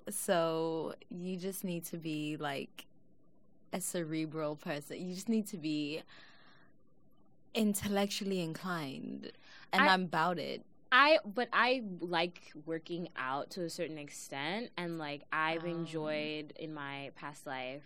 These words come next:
Speaker 2: working in retail, doing fun things with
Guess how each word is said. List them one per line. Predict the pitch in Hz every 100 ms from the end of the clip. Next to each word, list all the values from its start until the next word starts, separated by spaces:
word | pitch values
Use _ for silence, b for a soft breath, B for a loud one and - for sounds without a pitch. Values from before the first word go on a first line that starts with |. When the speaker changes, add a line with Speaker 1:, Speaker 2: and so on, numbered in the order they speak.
| -
Speaker 2:
working | 147 147 143
in | 139
retail, | 143 143 143 123 120 131 180 b b b b b 165 -
doing | 170 170 160 160
fun | 165 151 156
things | 156 143 143 143 143 -
with | 143 147 147 147